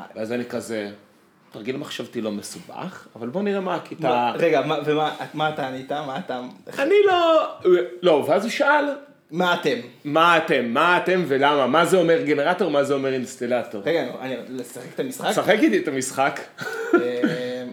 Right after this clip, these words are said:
Speaker 1: מה
Speaker 2: כן.
Speaker 1: הגנרטור? מה זה אינסטלטור?
Speaker 2: אינסטלטור
Speaker 1: אנחנו מדברים על התנהלות כלכלית <laughs> נכונה בבית.
Speaker 2: ברור. אינסטלטור זה מתקן חורים.
Speaker 1: נכון.
Speaker 2: זה מתקן סתימות. יש סתימה, פותח. זאת
Speaker 1: רוצה
Speaker 2: אומרת,
Speaker 1: לומר בהקשר הכלכלי ביתי?
Speaker 2: זה, זה אומר,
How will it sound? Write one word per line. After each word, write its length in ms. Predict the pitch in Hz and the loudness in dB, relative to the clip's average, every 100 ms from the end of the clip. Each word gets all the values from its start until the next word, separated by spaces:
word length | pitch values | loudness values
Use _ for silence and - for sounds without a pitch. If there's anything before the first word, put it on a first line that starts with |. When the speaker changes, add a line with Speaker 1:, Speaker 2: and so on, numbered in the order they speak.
| - _ | -16 _
Speaker 1:
מה 140 | 135 175 | -2 2
Speaker 2:
כן. 200 | 202 208 | 4 4
Speaker 1:
הגנרטור? 420 | 196 196 226 233 | 6 4 4 2
מה 120 | 190 | 2
זה 100 | 185 | 2
אינסטלטור? 720 | 180 - 165 139 120 117 104 101 - _ _ _ | 0 0 2 2 0 -4 -8 -12 -20 _ _ _
Speaker 2:
אינסטלטור 340 | 127 131 - 147 | -14 -10 -4 0
Speaker 1:
אנחנו 140 | 202 | 2
מדברים 200 | 156 196 | 4 4
על 80 | 220 | 4
התנהלות 520 | 202 202 165 165 185 | 2 2 0 0 0
כלכלית 420 | 190 160 143 139 - | -2 -2 -2 -2 -2
<laughs> 20 | |
נכונה 380 | 196 - 143 143 | -2 0 0 0
בבית. 420 | 127 123 107 104 | -2 -4 -2 -2
Speaker 2:
ברור. 280 | 123 165 135 - 143 | 0 -2 -2 -8 -10
אינסטלטור 960 | 143 - 143 170 240 247 254 247 226 180 | -10 -8 -4 0 0 2 2 2 0 -4
זה 260 | 156 180 | -4 -2
מתקן 440 | 175 170 151 180 160 | -2 -6 -4 -4 -2
חורים. 380 | 156 135 120 113 - _ - | -4 -4 -8 -12 -20 _ -6
Speaker 1:
נכון. 480 | 131 113 113 113 151 | -6 -2 -2 -2 -2
Speaker 2:
זה 60 | 156 | -4
מתקן 300 | 170 202 202 | -2 -2 -2
סתימות. 520 | 190 196 180 156 135 | -4 -4 -2 -2 -4
יש 120 | 160 | -10
סתימה, 420 | - 151 165 220 220 | -8 -6 -2 0 0
פותח. 400 | 160 156 180 147 - | -4 -4 -2 -2 -2
זאת 80 | 123 | -4
Speaker 1:
רוצה 160 | 127 151 | 0 2
Speaker 2:
אומרת, 60 | 143 | 4
Speaker 1:
לומר 300 | 143 143 143 127 | 4 4 4 2
בהקשר 420 | 127 123 - 120 | 0 0 -4 -4
הכלכלי 500 | 117 123 110 110 113 | -2 -4 -4 -4 -2
ביתי? 300 | 110 104 117 | -2 -2 0
Speaker 2:
זה, 60 | 135 160 | 2 0
זה 120 | 165 151 | -2 -2
אומר, 560 | 156 202 226 233 220 | 0 0 2 2 2